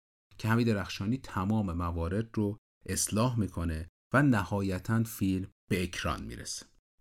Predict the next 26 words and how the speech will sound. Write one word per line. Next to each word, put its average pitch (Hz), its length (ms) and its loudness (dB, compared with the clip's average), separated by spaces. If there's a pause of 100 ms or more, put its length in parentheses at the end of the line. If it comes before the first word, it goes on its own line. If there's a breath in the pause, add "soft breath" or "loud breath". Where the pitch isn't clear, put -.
(140)
در 226 160 10
سال 120 340 4
شصت 113 480 0
و 113 80 4
نه 131 520 2 (220)
تو - 120 -6
جدول 107 480 4
فروش 113 880 -2 (440)
ما 127 100 2
در 117 160 4
رابطه 107 300 0
با 113 200 2
دو 101 340 0
عروسک‌ها 92 440 -2
صحبت 110 440 -2
کردیم 90 420 0
که 82 380 -6 (100)
رتبه 95 400 0
دوم 95 560 0
اون 80 140 -2
سال 82 360 -4
رو 82 120 -4
داره 80 260 -4
بعد 80 320 -4
از - 140 -8
خواستگاری 85 920 -6